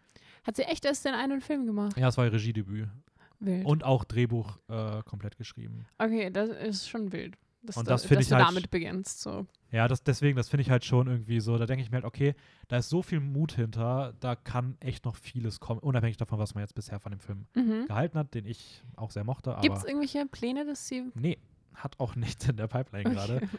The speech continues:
Speaker 2: Zumindest nichts angekündigt. Ducournau auch nicht.
Speaker 1: Okay.
Speaker 2: Also die sind beide gerade, obwohl, ja, Fennell hat eigentlich auch schon, hätte eigentlich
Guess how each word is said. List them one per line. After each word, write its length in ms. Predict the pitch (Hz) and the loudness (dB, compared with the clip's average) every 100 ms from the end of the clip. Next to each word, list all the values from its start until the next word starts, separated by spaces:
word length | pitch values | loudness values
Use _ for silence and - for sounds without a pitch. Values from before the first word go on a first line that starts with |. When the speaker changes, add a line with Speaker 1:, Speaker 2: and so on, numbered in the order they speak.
| - | -6
Speaker 2:
Zumindest 260 | 160 196 | -2 0
nichts 120 | 175 | -2
angekündigt. 540 | 127 131 110 101 98 - _ | -2 -2 -2 -6 -6 -8 _
Ducournau 540 | - - 156 151 131 - - | -4 0 2 4 2 -2 -4
auch 240 | 95 - | -4 -4
nicht. 260 | 95 - _ _ _ _ _ _ | -12 -14 _ _ _ _ _ _
Speaker 1:
Okay. 240 | 269 262 | -12 -10
Speaker 2:
Also 280 | 240 104 101 | -6 -6 -6
die 160 | 101 107 | -6 -6
sind 180 | 107 101 | -4 0
beide 260 | 101 104 | 0 0
gerade, 640 | 98 98 98 101 98 98 92 _ _ _ _ _ _ _ | -2 -2 0 0 0 -2 -6 _ _ _ _ _ _ _
obwohl, 360 | 95 104 107 104 117 - _ _ _ | -8 -4 -4 -6 -12 -20 _ _ _
ja, 60 | 101 | -14
Fennell 280 | - 101 151 | -10 -8 -6
hat 100 | 160 | -6
eigentlich 320 | 147 135 - | -8 -10 -10
auch 120 | 135 | -12
schon, 260 | - 135 120 | -8 -8 -8
hätte 180 | 123 | -8
eigentlich 320 | 120 120 110 | -8 -8 -12